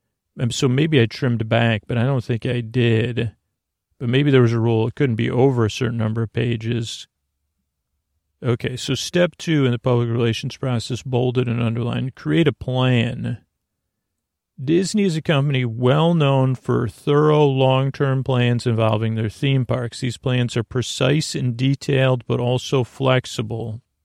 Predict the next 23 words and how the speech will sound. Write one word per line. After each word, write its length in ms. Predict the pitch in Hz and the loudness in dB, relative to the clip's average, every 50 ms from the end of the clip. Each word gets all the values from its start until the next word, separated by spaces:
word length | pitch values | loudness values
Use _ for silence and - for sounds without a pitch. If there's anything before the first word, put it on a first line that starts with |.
| _ _ _ _ _ _ _ _ _ _ _ _ _ _ _ _ _ _ _ _ _ _ _ _ _ | _ _ _ _ _ _ _ _ _ _ _ _ _ _ _ _ _ _ _ _ _ _ _ _ _
Euro 380 | - 139 117 139 143 147 160 160 | -8 -4 -2 0 2 4 4 2
Disney 420 | 143 123 139 135 123 123 131 127 | 2 2 2 2 2 2 2 0
is 140 | 123 113 110 | 0 0 0
not 240 | 120 117 117 117 120 | 0 2 2 2 2
an 80 | 120 117 | 0 0
exception 580 | 110 - - - 131 120 113 - - 127 117 | -2 -2 -2 0 0 0 0 0 -2 -4 -2
to 100 | 110 127 | -2 -2
this 300 | 117 117 - - - - | -2 -2 -2 -2 -4 -4
rule. 680 | 135 117 120 131 135 131 117 113 117 117 120 127 127 113 | -4 -4 0 2 2 2 2 2 0 -2 -6 -6 -6 -6
The 160 | 139 143 139 | -6 -6 -6
plans 420 | - - 143 147 147 156 170 175 - | -4 -2 0 2 4 4 4 2 0
for 140 | - 156 143 | -2 -2 0
Euro 300 | 139 139 135 131 127 120 | 2 4 4 4 4 4
Disney 360 | 117 127 123 117 - 131 120 | 2 0 -2 0 0 0 0
were 240 | 113 110 117 113 113 | 0 0 -2 -2 -2
well 300 | 110 117 127 143 160 160 | 0 0 2 2 2 0
designed 560 | 170 143 - 139 127 120 117 117 117 113 110 | 0 0 0 2 2 4 4 4 4 2 0
and 120 | 107 104 | -2 -2
public 320 | - 139 135 131 147 143 - | 0 0 0 0 0 0 0
relations 540 | 139 131 123 123 117 - - 127 113 113 | 2 4 4 4 2 0 -2 -4 -4 -2
received 460 | 120 113 - - - 127 120 113 - 123 | -2 -4 -4 -2 -2 -2 -2 -2 -2 -2
major 500 | 123 113 117 120 123 120 117 - 127 123 | 0 0 2 2 0 0 -2 -2 0 0
attention. 960 | 117 110 - - 135 123 123 120 - - - - - - - - 123 - | 0 -2 -2 0 2 2 2 0 -2 -4 -6 -6 -6 -6 -6 -8 -8 -10